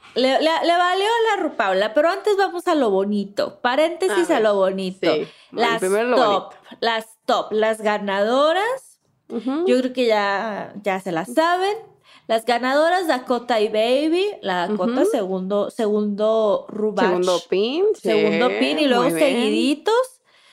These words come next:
Speaker 1: Eh, y la Baby su primer pin. Las ganadoras, les digo, les gustó. A los jueces les fascinaron esos
Speaker 2: Ujú.
Speaker 1: looks, les encantaron. Eh, y bueno, Min-, Le Mi-, eh, Le Fil y Sminty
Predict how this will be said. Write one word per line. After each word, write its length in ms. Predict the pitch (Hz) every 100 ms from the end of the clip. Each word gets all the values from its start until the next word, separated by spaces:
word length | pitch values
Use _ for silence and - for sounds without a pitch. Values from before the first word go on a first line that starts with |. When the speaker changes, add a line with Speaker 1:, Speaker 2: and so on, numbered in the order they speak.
| _ -
Speaker 1:
Eh, 420 | - 214 202 202
y 80 | -
la 160 | 208 196
Baby 240 | 202 220
su 160 | 233 240
primer 420 | 196 180 175 -
pin. 280 | 233 254 262
Las 160 | 220
ganadoras, 500 | - 170 170 208 240
les 140 | 240 170
digo, 100 | 175
les 220 | 170 170
gustó. 440 | 170 - - 175
A 140 | - 190
los 260 | 185 190
jueces 260 | - 233 -
les 280 | 277 262 -
fascinaron 800 | 185 170 - 180 175 196 214 220
esos 200 | 208 214
Speaker 2:
Ujú. 100 | 208
Speaker 1:
looks, 220 | 208 208
les 200 | 190 -
encantaron. 720 | 170 165 170 175 226 247 294 302 - - - - _ _ -
Eh, 400 | 214 220 214 208
y 80 | 240
bueno, 260 | 233 202 196
Min-, 280 | 214 226 226
Le 140 | 220
Mi-, 520 | 220 233 233 220 -
eh, 280 | 196 196 190
Le 120 | 214 220
Fil 440 | 262 262 262 - -
y 160 | 214
Sminty 720 | 208 226 254 240 277 285 -